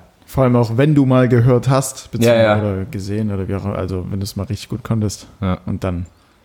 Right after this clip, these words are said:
Speaker 3: Da fällt mir gerade eine, eine Frage, ich als alter Serien-Nerd von King of Queens ein.
Speaker 1: Mhm.
Speaker 3: Äh, es gab die Frage, würdest du lieber deine Hände oder deine Beine verlieren?
Speaker 2: Och, ist auch hart.
Speaker 1: <laughs> Warte mal, nur die Hände oder die Arme? Also Hände und Beine, das ist dann
Speaker 3: Äh,
Speaker 1: schon
Speaker 3: das sind dann, dann machen wir Hände oder Füße.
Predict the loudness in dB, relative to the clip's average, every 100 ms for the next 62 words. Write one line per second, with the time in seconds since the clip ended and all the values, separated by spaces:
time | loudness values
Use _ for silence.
0 | _ -2 2 4 4 6 6 6 4 2
1 | 0 0 2 2 4 4 2 -2 -4 0
2 | 0 0 0 -2 -2 -2 0 2 2 0
3 | -2 -4 0 0 0 -2 -2 0 0 0
4 | -2 -18 -12 -4 -2 0 0 0 -2 -2
5 | -2 2 2 4 2 0 0 0 2 4
6 | 4 2 -2 _ _ -2 2 4 4 2
7 | 4 2 2 2 2 2 0 -2 0 0
8 | 0 -4 -2 -2 -2 -6 -16 -14 -12 -12
9 | -4 -4 -2 -4 -6 -8 -10 -2 0 2
10 | 0 0 0 2 2 2 2 0 0 0
11 | 0 -2 -2 -4 -4 -6 -10 -8 -4 -2
12 | 0 0 2 2 0 -2 -2 0 0 0
13 | 0 2 4 4 2 0 0 2 4 4
14 | 0 0 2 2 4 4 4 4 4 4
15 | 4 4 4 2 0 -2 -4